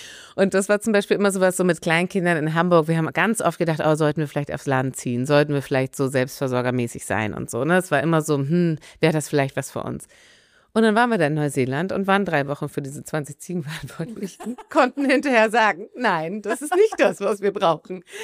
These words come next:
Das ist nicht, das ist so been there, done that, danke." So, ähm,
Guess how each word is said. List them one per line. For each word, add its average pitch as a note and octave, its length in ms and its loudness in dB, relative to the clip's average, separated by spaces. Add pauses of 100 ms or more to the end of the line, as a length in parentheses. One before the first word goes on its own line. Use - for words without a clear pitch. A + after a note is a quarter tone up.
(160)
Das D#4+ 200 4
ist F4 160 -4
nicht, F4 280 0
das A3+ 160 2
ist D#4 220 -4
so E4 120 -2
been F4 300 0
there, A3 220 4
done A#3+ 280 0
that, A3 260 -2
danke." G#3+ 640 0
So, A3+ 240 2
ähm, G3+ 420 0